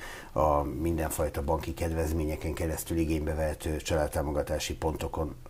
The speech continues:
túl és által. És itt van ez a tizenkétezer-kétszáz, ami azoknak van, akiknek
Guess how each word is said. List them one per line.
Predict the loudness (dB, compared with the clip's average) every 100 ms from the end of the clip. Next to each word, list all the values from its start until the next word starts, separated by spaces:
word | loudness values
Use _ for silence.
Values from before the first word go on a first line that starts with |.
| -18 -14 0
túl | 2 2
és | 0 -4 0
által. | 2 2 2 0 -2 -8 -10 0
És | 4 6
itt | 6
van | 4
ez | 4
a | 4
tizenkétezer-kétszáz, | 4 4 4 0 0 0 0 2 0 4 4 6
ami | 4 6
azoknak | 4 4 2 -2 0
van, | 2 2 0
akiknek | -4 -4 -2 -2